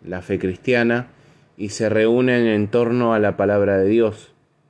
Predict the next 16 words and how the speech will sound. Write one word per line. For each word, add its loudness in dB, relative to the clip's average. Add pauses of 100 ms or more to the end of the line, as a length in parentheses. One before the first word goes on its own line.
(140)
Triste, -4
sin -4
embargo, 0 (500)
es -6
que 0
a 0
causa 0
de 2
la 2
inherente 0
inclinación 0
del 2
hombre 2
hacia -4
el -4
mal, 0